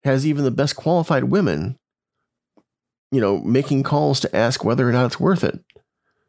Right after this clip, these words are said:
I mean, not every female lawyer, of course, wants to have children, and not every female lawyer wants to clerk at the Supreme Court, but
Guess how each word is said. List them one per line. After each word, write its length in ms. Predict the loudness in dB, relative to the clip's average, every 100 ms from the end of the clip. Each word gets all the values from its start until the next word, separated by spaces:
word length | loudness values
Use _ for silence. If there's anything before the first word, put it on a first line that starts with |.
| _ _ _ _ _ _ _ -2
I 60 |
mean, 260 | 0 0 -2
not 220 | -2 0
every 180 | 0 -2
female 400 | -2 0 0 0
lawyer, 280 | 0 0 -2
of 100 | -2
course, 240 | 0 0
wants 180 | 0 -2
to 80 | -2
have 120 | -2
children, 540 | -2 -2 0 2 2 0 _ _ _ -4
and 80 |
not 160 | 0 0
every 220 | 0 0
female 320 | 0 0 2
lawyer 240 | 2 2 2
wants 220 | 0 0
to 80 | -2
clerk 240 | 0 0
at 60 | 0
the 60 | -2
Supreme 260 | 0 -2
Court, 260 | 0 0 0
but 160 | -2